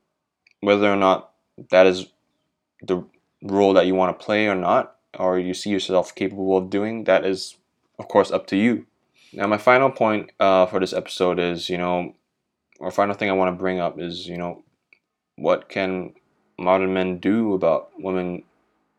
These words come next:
openly looking for a guy with a big bank account? You know, women, the women that you date, and how to s-, sort of screen out those women.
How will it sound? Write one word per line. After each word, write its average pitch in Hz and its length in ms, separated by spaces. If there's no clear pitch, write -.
openly 92 560
looking 90 520
for 87 180
a 85 40
guy 85 320
with 87 220
a 80 300
big 92 220
bank 90 240
account? 85 360
You 92 80
know, 90 140
women, 92 480
the 95 100
women 95 240
that 87 100
you 92 100
date, 90 360
and 95 380
how 95 240
to 92 160
s-, - 400
sort 98 200
of 92 100
screen 104 420
out 98 180
those 92 220
women. 87 380